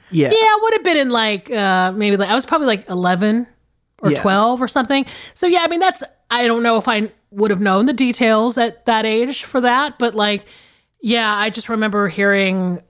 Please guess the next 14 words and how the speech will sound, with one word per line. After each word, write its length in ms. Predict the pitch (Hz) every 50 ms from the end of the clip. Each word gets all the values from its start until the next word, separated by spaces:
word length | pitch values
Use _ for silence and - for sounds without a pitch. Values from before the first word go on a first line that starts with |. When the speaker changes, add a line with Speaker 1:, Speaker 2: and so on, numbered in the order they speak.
| _
Speaker 2:
like, 220 | - 190 190 185 -
the 100 | - 202
late 300 | 185 185 185 190 180 -
night 280 | 190 185 180 180 180
talk 280 | - - 208 - - -
show 680 | - - 190 190 185 185 185 180 175 175 170 170 165 165 - _
jokes 320 | _ - - 185 185 170 156 147 147 156 170
Speaker 1:
Mm-hmm. 80 | 190 214
Speaker 2:
and 160 | 185 190 185
that 160 | 185 190 -
kind 180 | - - 196 180
of 80 | 175
stuff. 560 | - - - 202 175 170 170 170 165 - - 185
And 240 | 165 160 160 165